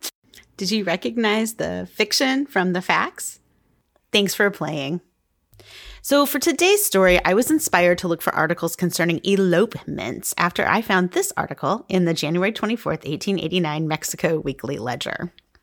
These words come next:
Missouri Matters. "A peculiar elopement occurred near this city recently," said the Monroe City News.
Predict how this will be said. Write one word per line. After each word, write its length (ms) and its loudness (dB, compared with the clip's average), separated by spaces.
Missouri 320 2
Matters. 600 -2
"A 80 0
peculiar 680 2
elopement 680 0
occurred 400 2
near 160 -2
this 220 -2
city 240 -2
recently," 480 -2
said 220 -2
the 60 0
Monroe 320 -2
City 280 -2
News. 420 -4